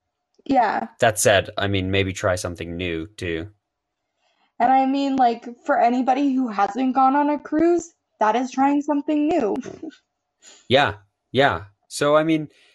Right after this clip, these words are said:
Speaker 2: maybe, maybe your message today is get out and try something new.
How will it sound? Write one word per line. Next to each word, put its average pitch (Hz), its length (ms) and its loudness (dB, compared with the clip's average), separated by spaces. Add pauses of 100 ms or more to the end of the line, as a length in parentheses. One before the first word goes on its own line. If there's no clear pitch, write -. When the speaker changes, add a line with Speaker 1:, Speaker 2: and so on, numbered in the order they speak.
(120)
Speaker 2:
maybe, 156 640 0 (1200)
maybe 127 260 -2
your 123 380 0
message 113 560 -6
today 85 580 -4 (320)
is 90 260 -10 (100)
get 110 160 -2
out 107 300 2 (340)
and 90 160 -12
try 104 240 -2
something 101 380 -8
new. 87 260 -12